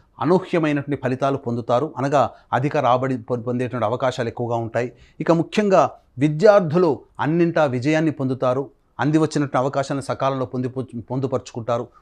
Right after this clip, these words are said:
ముఖ్యంగా విదేశీ ప్రయాణానికి సంబంధించినటువంటి ప్రయత్నాలు కొలిక్కి వస్తాయి. అయితే ప్రధానంగా గమనించుకున్నట్లయితే ఈ యొక్క కర్కాటక రాశి వారికి ప్రధానంగా ఈ సంబంధించినటువంటి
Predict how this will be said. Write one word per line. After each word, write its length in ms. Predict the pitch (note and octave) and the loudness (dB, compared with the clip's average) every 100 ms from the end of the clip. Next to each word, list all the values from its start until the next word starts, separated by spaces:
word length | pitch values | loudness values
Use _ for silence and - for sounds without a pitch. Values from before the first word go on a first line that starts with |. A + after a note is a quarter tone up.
| - | -12
ముఖ్యంగా 340 | - D#3 D#3 | -4 0 2
విదేశీ 380 | B2+ C3 F3 F#3 | 2 2 2 2
ప్రయాణానికి 560 | - D3 D3 D3+ D3 D3 | -2 -2 0 -2 -4 -4
సంబంధించినటువంటి 720 | C3 C3+ C3 C3 C3+ B2+ C3 | -4 -4 -6 -6 -6 -4 -4
ప్రయత్నాలు 480 | A2 C3 B2+ C#3+ B2+ | -2 -4 -2 0 -2
కొలిక్కి 400 | - C#3+ D3 C#3+ | -2 -2 -2 -4
వస్తాయి. 400 | B2+ - B2 B2+ - _ _ - | -6 -4 -4 -4 -8 _ _ -4
అయితే 260 | C#3 D#3+ B2+ - _ _ _ - | 0 2 0 -2 _ _ _ -4
ప్రధానంగా 680 | C3 D3 D3+ D3+ D3+ A#2 - _ _ - C3+ | 0 2 2 4 2 2 -2 _ _ -6 0
గమనించుకున్నట్లయితే 760 | E3+ F#3 - E3+ D3 C#3 C#3 A#2 - _ C#3 | 2 2 0 -2 0 0 0 -2 -8 _ -2
ఈ 60 | |
యొక్క 260 | C#3+ C#3+ C#3 A#2 G2+ - | 0 0 2 0 0 -2
కర్కాటక 420 | D#3 - F#3 F3 E3 | -2 2 2 2 2
రాశి 260 | D3 - | 2 2
వారికి 300 | D3+ C#3+ C#3+ | 2 2 -2
ప్రధానంగా 680 | - B2+ A2 C#3 C#3 C#3 C3 G#2+ - _ _ B2 | -6 -4 0 0 2 2 0 0 -6 _ _ -8
ఈ 120 | A#2+ | -6
సంబంధించినటువంటి 920 | C3 D3 D#3+ C#3 C#3+ C#3+ B2+ C3+ B2 | -2 0 0 -2 -4 -6 -4 -4 -4